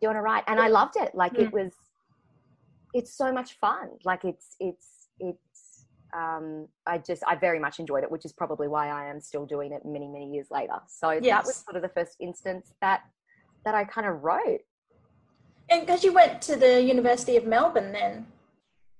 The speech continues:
Speaker 1: I did. I flew over there to do some drop-in classes as well.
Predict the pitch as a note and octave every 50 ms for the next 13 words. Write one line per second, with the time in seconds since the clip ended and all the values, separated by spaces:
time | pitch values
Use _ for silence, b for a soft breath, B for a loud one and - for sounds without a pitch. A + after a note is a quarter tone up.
0 | B B B - A#3+ A#3 G3 C4+ C#4+ C4+ C4 B3+ - - B3 B3 B3 - - C4
1 | B3+ C#4 D#4 E4 E4 - A#3+ A3+ G3 F#3 G3+ F#3+ F#3+ F#3+ - F#3+ - F#3+ F3+ -
2 | G3+ F#3+ F3 - E3 E3 - - F3+ E3+ - - F3 D#3+ D#3+ E3+ - F3 E3 -
3 | D#3+ D3+ - C#3 C#3+ E3 D#3 D#3 D#3 D#3+ D#3+ D#3+